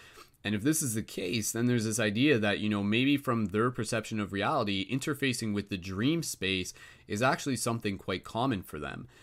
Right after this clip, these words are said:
And maybe that is exactly where it would make sense for them to be able to make contact with us. And so that's where there are a lot of people out there, like, friends of mine who can speak on this,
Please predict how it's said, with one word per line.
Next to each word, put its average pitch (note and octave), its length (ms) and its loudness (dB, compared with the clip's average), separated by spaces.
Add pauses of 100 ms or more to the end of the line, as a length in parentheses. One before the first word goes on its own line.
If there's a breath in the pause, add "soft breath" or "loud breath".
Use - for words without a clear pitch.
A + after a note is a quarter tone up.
(140 soft breath)
And G#2 240 2
maybe B2 240 4
that A#2 240 2
is C3+ 260 2
exactly G#2 600 0
where G2+ 220 0
it - 20 0
would F#2+ 140 -2
make G#2 200 0
sense B2+ 300 -2
for - 100 -8
them G2 200 -2
to - 100 -10
be G2 160 -4
able F#2+ 140 -2
to F#2 460 -4
make G2+ 320 0
contact A#2 580 -2
with D#2+ 180 -8
us. - 300 -8 (340 loud breath)
And G#2+ 160 -2
so A#2+ 160 4
that's B2+ 220 4
where C3 260 4 (160)
there G#2+ 500 4
are C#3 280 8
a A#2+ 80 2
lot A2+ 340 4
of C3 100 -4
people C3+ 300 2
out F#2+ 160 0
there, F#2 360 2
like, F#2+ 240 -2 (240)
friends B2+ 460 0
of A#2+ 120 2
mine A2 380 2
who A2 140 -4
can G#2 160 -2
speak C3+ 360 0
on G2+ 180 0
this, F#2 260 -4